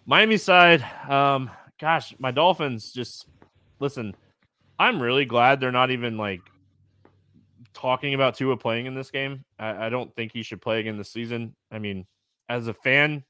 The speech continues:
you know, you want to see Tua out there because he's your best chance to win. But as a fan of the game, um, two tough concussions this year for him, potentially three.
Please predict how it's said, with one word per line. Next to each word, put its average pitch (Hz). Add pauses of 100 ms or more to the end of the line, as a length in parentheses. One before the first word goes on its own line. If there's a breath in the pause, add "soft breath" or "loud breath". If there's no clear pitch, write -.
you 113
know, 110
you 107
want 113
to 107
see 117
Tua 117
out 110
there 123
because 104
he's 107
your 104
best 110
chance 110
to 98
win. 120 (500)
But 113 (280)
as 113
a 107
fan 143
of 107
the 107
game, 117 (200)
um, 104 (560)
two 202
tough 127
concussions 107
this 98
year 104
for 107
him, 98 (380)
potentially 127
three. 127